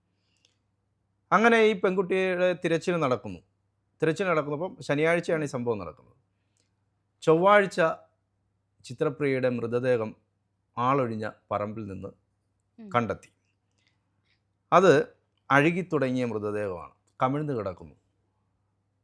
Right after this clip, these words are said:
Speaker 1: പരിശോധിച്ചപ്പോൾ തലയിൽ പരിക്കേറ്റിട്ടുണ്ട്, തലയ്ക്ക് പരിക്കേറ്റിട്ടുണ്ട്. തലയ്ക്ക് പരിക്കേറ്റ ചിത്രപ്രിയയുടെ മൃതദേഹം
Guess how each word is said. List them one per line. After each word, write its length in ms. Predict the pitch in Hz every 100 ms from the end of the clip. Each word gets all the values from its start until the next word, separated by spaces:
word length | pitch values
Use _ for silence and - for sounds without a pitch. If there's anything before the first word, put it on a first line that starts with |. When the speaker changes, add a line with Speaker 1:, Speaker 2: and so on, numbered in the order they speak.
| _ -
Speaker 1:
പരിശോധിച്ചപ്പോൾ 640 | 143 139 180 160 170 156 151 - _
തലയിൽ 400 | 143 143 170 160 147 - _ _ _ _ _ _ _ _ -
പരിക്കേറ്റിട്ടുണ്ട്, 760 | 131 135 - 113 98 92 92 90
തലയ്ക്ക് 300 | 123 127 127
പരിക്കേറ്റിട്ടുണ്ട്. 760 | 135 101 92 92 82 - - _ _ _ _ _ _ _ _ _ _ _ _ _ _ _ _ -
തലയ്ക്ക് 240 | 147 151
പരിക്കേറ്റ 480 | 165 156 143 147 135 151 - _ _ _ _
ചിത്രപ്രിയയുടെ 600 | - 127 143 143 143 139
മൃതദേഹം 560 | 135 127 127 131 131